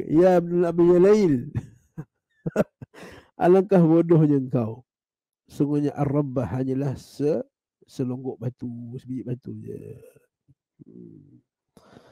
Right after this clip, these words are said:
Nah, maksudnya, yang ni terjemahan pun salah juga ni, ya. Betul kan terjemahan ni? Dia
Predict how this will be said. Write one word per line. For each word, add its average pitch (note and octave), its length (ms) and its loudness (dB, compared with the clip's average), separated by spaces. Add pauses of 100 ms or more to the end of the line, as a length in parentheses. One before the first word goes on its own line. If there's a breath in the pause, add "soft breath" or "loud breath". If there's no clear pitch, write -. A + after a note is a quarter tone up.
(460 soft breath)
Nah, A1+ 200 -6
maksudnya, F3 400 -2 (560)
yang D#3 240 -2
ni G#3+ 80 -4
terjemahan F#3 400 2
pun A3+ 80 4
salah F3+ 240 8
juga B2 240 -2
ni, B2+ 240 -8
ya. - 0 - (280)
Betul D#3+ 240 2
kan D#3 40 4
terjemahan C#3+ 400 -2
ni? - 20 -20 (680 loud breath)
Dia D3 60 4